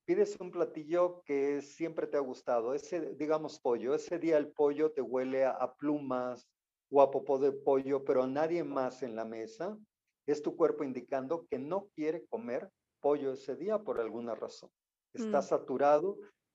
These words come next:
Speaker 1: de los paquetes de inteligencia que está en esa carne del pollo con los paquetes de inteligencia que conforman tu bioquímica, tu fisiología.
Speaker 2: Interesante.
Speaker 1: Pero uno
Speaker 2: Mm.
Speaker 1: dice, "No, ya lo pedí,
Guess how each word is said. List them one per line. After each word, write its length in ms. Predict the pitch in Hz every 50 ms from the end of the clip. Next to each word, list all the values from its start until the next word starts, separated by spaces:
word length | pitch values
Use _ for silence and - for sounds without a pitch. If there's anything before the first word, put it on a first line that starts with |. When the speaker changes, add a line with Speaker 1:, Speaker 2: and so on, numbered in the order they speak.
| _ _
Speaker 1:
de 80 | 139 135
los 200 | 131 131 131 -
paquetes 500 | - 131 123 123 - 151 147 170 165 123 123
de 60 | 127
inteligencia 800 | 117 107 - 131 120 117 117 - - 156 147 147 147 156 131 -
que 80 | -
está 360 | 110 - _ - 131 131 131 123
en 120 | 120 117
esa 300 | 113 107 - - 127 120
carne 300 | - 127 120 117 127 131
del 180 | 135 139 143 139
pollo 460 | - 170 185 185 180 208 214 208 208
con 460 | - 139 143 156 165 185 190 - -
los 180 | 123 120 - -
paquetes 480 | - 120 - - 123 123 - 127 107 104
de 80 | 113
inteligencia 840 | 104 104 - 117 104 101 107 107 _ 123 110 107 - - 120 117 117 -
que 100 | 113 -
conforman 680 | - 107 98 - - 117 107 107 113 110 104 104 - _ _ _ _ _ _ _ _ _ _ _ _ _ _ _ _
tu 260 | 127 117 110 113 110
bioquímica, 640 | 107 113 110 110 - 127 120 117 107 - 113 107 110
tu 100 | - 107
fisiología. 680 | - - 107 - - 117 104 101 101 - - 104 95 - _ _ _ _ _ _ _ _ -
Speaker 2:
Interesante. 760 | 226 220 214 - 196 - 196 - - - - - - - -
Speaker 1:
Pero 140 | - 120 127
uno 120 | 139 151 147
Speaker 2:
Mm. 100 | 147 143
Speaker 1:
dice, 140 | 147 151
"No, 180 | 123 131 147 131
ya 180 | 110 - 123 113
lo 200 | 120 147 151 -
pedí, 500 | 170 170 175 185 170 156 170 196 208